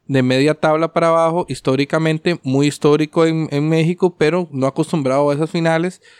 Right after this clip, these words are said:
y los hace campeón del torneo de Copa. Entonces, eh, creo que fue un técnico, lamentablemente, México lo desaprovechó cuando lo utilizó en la se-,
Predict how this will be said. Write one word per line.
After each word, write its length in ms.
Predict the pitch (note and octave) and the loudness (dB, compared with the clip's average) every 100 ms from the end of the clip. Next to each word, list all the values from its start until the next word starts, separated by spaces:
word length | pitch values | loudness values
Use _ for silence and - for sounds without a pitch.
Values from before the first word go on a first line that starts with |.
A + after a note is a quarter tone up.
| - _ | -20 _
y 160 | C#3+ | 2
los 220 | C#3 B2 B2+ | 4 2 -2
hace 200 | B2+ D#3 | -2 -2
campeón 300 | D#3 C#3+ C#3 | -2 -2 -4
del 100 | C#3+ | -2
torneo 300 | C#3 B2 A#2+ | -4 -4 -8
de 80 | |
Copa. 420 | A#2 E3+ F3 - - _ _ _ | -2 -4 -2 -10 -14 _ _ _
Entonces, 680 | B2 A#2 C3+ E3+ E3 - - | -8 -2 0 0 -4 -10 -4
eh, 220 | C3 B2+ - | -2 -2 0
creo 280 | D3+ E3 F3+ | 0 0 0
que 120 | F#3 | -4
fue 140 | F3+ | -4
un 100 | F3 | -2
técnico, 500 | F#3 F3 F3+ F#3+ F3+ | 0 0 0 0 0
lamentablemente, 1080 | D3 B2+ B2 D3+ E3 F3 E3+ E3+ - F#3 - | 0 -2 -2 0 2 2 0 -2 -2 -4 -4
México 480 | C3+ C3+ C#3+ D#3+ F3 | -2 0 0 0 2
lo 80 | D#3 | 4
desaprovechó 880 | B2+ C3 A#2+ B2+ A#2 A#2 - C#3+ D#3+ | 2 -2 -2 -2 -2 -4 -2 0 0
cuando 240 | F3 C#3+ | -2 -4
lo 80 | B2+ | -6
utilizó 380 | A#2+ B2 C3+ C#3 | -8 -8 -4 -2
en 60 | |
la 120 | D#3 | -4
se-, 100 | D3 | -4